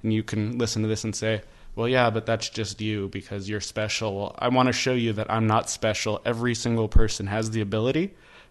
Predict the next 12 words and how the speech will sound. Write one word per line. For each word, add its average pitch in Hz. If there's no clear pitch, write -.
to -
work 120
hard 113
to 113
improve 107
their 107
career. 101
Everybody, 104
without 107
almost 123
any 101
exception. -